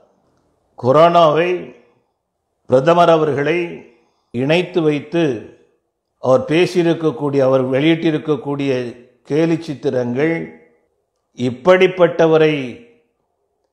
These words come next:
நம்முடைய பகுதியில் ஒரு சட்டமன்ற உறுப்பினராக ஆக்கியிருக்கின்றோமே என்கின்ற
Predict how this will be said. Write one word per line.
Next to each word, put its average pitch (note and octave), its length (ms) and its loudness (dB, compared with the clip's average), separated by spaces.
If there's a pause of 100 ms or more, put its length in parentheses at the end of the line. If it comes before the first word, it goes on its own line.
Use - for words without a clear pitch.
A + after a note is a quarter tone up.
நம்முடைய D3+ 720 -2
பகுதியில் D3 840 -4 (840)
ஒரு B2 160 -4
சட்டமன்ற E3 600 2
உறுப்பினராக D3+ 680 -2
ஆக்கியிருக்கின்றோமே D3 1400 -2
என்கின்ற C3 760 -4